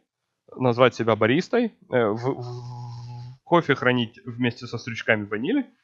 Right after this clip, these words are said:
и говорить, что это теперь хипстерский кофе, и, и он стоит теперь семьдесят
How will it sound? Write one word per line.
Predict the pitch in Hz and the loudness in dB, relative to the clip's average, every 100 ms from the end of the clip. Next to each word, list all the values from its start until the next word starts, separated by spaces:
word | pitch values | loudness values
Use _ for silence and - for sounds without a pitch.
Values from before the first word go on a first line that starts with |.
| _ _ - | _ _ -4
и | 123 | 0
говорить, | 120 147 | 2 2
что | 180 135 | 0 0
это | 131 120 | 0 -2
теперь | 107 107 135 110 90 107 | -4 2 2 2 -6 -8
хипстерский | - 120 - 104 - | -6 -8 -10 -12 -10
кофе, | 110 202 170 | -2 0 0
и, | 117 101 107 107 104 95 | -4 -4 -4 -4 -4 -4
и | 117 | -4
он | 117 | -4
стоит | 117 123 | -4 -4
теперь | 113 110 107 - _ _ _ _ - - _ - | -4 -4 -4 -8 _ _ _ _ -20 -20 _ -4
семьдесят | - 120 117 123 107 | 0 2 0 -4 -10